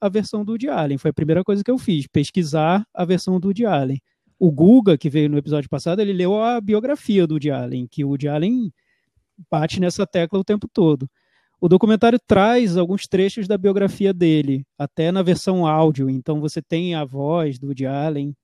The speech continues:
contando sobre certos pontos da trama. É claro que com a participação dele teria sido muito mais completa a história. O que é perturbador no, no documentário, principalmente nos últimos episódios, é que você passa a entender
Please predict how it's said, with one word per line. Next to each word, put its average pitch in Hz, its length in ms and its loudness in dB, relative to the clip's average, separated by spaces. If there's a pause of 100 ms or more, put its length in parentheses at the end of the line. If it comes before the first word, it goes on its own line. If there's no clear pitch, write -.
contando 160 640 -4
sobre 160 480 0
certos - 500 -6
pontos 156 300 -6
da 165 120 0
trama. 147 300 -2
É 147 40 -2
claro 208 280 -2
que 254 100 -10
com 208 100 -4
a 196 40 -4
participação 175 500 0
dele 175 320 0 (360)
teria 180 240 4
sido 175 260 -4
muito 175 260 -4
mais 202 360 -2 (480)
completa 180 600 2
a 180 40 0
história. 139 480 0 (100)
O 202 120 2
que 294 300 2
é 190 300 2 (260)
perturbador 156 1000 2
no, 139 160 -4 (120)
no 147 140 -6
documentário, 143 800 -4 (280)
principalmente 180 500 2
nos 151 220 0
últimos 147 340 -2
episódios, 139 720 -2 (460)
é 160 80 -6
que - 120 -6
você 190 240 0
passa 208 480 -2
a 190 40 -2
entender 165 680 -2